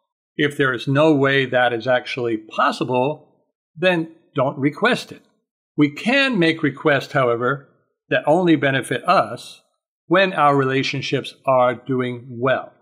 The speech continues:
Making a selfish request in a strained relationship will only make things worse. Help your spouse to get more of what he or she wants before thinking of making a request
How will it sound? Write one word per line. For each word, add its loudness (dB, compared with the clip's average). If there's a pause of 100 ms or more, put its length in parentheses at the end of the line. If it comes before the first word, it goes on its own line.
(500)
Making 0
a -8
selfish 0
request 0
in -8
a -4
strained -2
relationship 0
will 0
only 0
make -4
things -8
worse. -2 (540)
Help 0
your 2
spouse 2
to -6
get -4
more 0
of -2
what -2
he -2
or 2
she -4
wants 0 (540)
before -2
thinking -6
of -4
making -6
a -6
request -4